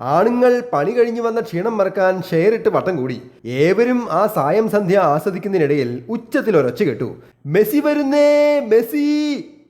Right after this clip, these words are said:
എല്ലാരും അങ്ങോട്ട് നോക്കി. നാടൊട്ടുക്ക് വിളിച്ചു പറഞ്ഞുകൊണ്ട് ഒരു ജീപ്പ് പാഞ്ഞുപോയി. കളിച്ചോണ്ടിരുന്നവർ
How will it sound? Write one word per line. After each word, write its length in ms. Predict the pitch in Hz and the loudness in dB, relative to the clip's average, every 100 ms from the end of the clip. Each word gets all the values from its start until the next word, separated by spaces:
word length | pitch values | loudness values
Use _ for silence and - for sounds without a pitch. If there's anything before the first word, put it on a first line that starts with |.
| - | -12
എല്ലാരും 540 | 123 139 175 220 254 | -6 0 2 2 2
അങ്ങോട്ട് 300 | 180 196 247 | 2 2 0
നോക്കി. 340 | 185 143 147 - - _ 160 | -2 -4 -6 -12 -20 _ 2
നാടൊട്ടുക്ക് 720 | 202 240 277 254 202 240 226 | 4 4 4 2 0 -4 -8
വിളിച്ചു 320 | 170 156 - | -6 -6 -6
പറഞ്ഞുകൊണ്ട് 600 | 165 139 156 147 127 127 - | -6 -4 -4 -6 -6 -8 -2
ഒരു 120 | 156 | -2
ജീപ്പ് 540 | 131 143 196 151 135 135 | -2 -6 0 2 2 0
പാഞ്ഞുപോയി. 680 | 190 220 240 190 107 107 90 - _ 180 | -2 0 2 2 -2 -6 -10 -20 _ 0
കളിച്ചോണ്ടിരുന്നവർ 880 | 208 247 285 277 254 254 247 247 | 2 0 0 0 0 2 4 2